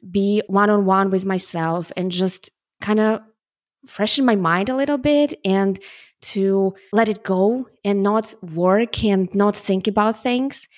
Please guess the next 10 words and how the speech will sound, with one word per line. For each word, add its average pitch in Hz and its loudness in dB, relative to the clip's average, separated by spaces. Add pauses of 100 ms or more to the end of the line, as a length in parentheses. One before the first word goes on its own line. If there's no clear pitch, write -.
(480)
And 247 4
I 320 4
just 262 -2
really 220 4
enjoy 73 -4
it. - -16 (520)
So 220 0 (340)
whenever 339 2
I 262 4
decide 196 0